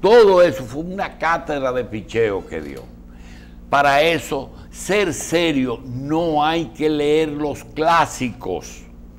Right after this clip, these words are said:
Eso es algo que es innato, debe ser innato en el hombre. Entonces, esa monstruosidad, él no tiene que leer los clásicos pa-, para decir que a un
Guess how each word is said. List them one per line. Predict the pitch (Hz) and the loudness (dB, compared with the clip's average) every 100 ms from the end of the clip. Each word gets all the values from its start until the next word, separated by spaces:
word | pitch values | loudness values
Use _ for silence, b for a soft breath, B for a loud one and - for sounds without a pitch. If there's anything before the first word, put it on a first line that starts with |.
| B B - | B B -6
Eso | 131 - | -4 0
es | 170 156 | 4 6
algo | 151 165 156 120 | 6 6 0 -2
que | 135 117 | -6 -4
es | - 135 | -2 -2
innato, | 147 139 143 139 135 | -2 0 -2 -2 -2
debe | 131 143 | -2 -2
ser | 139 143 | -2 -2
innato | 143 135 139 - | 0 0 -2 -2
en | 131 | -4
el | 120 117 | -4 0
hombre. | 143 135 98 71 - - B B B B | 2 2 -4 -8 -12 -20 B B B B
Entonces, | - 202 185 156 143 B B B B | -4 -2 -2 -4 -10 B B B B
esa | - 240 233 | -4 -2 -2
monstruosidad, | 220 185 180 170 156 - 117 107 92 71 - - - - - - B B B - | -2 -4 -2 0 0 -2 0 2 2 -2 -10 -20 -20 -20 -20 -20 B B B -4
él | 196 254 | -2 0
no | 233 127 | -2 -2
tiene | 175 165 151 | -2 0 -2
que | 139 139 | -2 -2
leer | 127 139 | 0 0
los | 139 120 | 0 -2
clásicos | - 131 127 - 113 - | -2 0 0 -2 -8 -8
pa-, | - 113 113 | -2 -2 -2
para | 117 110 107 | -2 0 0
decir | 107 92 - 135 104 - B B B | -2 -4 -4 -2 -4 -8 B B B
que | - 160 | 0 4
a | 156 | 6
un | 175 180 160 | 4 0 -6